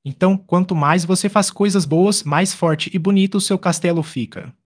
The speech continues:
Isso ajuda a controlar a ansiedade e traz um sorriso ao seu rosto. Para técnicas adicionais, você pode consultar técnicas para se manter calmo durante crises de ansiedade.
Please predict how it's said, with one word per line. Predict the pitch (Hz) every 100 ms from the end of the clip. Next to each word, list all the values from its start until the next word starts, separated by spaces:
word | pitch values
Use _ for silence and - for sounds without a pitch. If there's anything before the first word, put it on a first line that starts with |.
| _ -
Isso | 196 196
ajuda | 156 160 170
a |
controlar | 175 175 190 175 170
a |
ansiedade | 180 - 151 143 151 156
e |
traz | 156 156 160
um |
sorriso | 170 220 160 180 175 175
ao | 151
seu | - 175
rosto. | 147 135 117 - - - _ _ _
Para | 120 120
técnicas | 143 143 156 165
adicionais, | 170 165 - 190 156 170 - -
você | 165 208
pode | 202 208 202
consultar | 208 196 196 170 170
técnicas | 147 139 147 156 -
para | 135 135
se | -
manter | 190 185 185
calmo | 185 196 202
durante | 180 170 196 196
crises | - 190 190
de | 160
ansiedade. | 170 180 196 147 117 101 -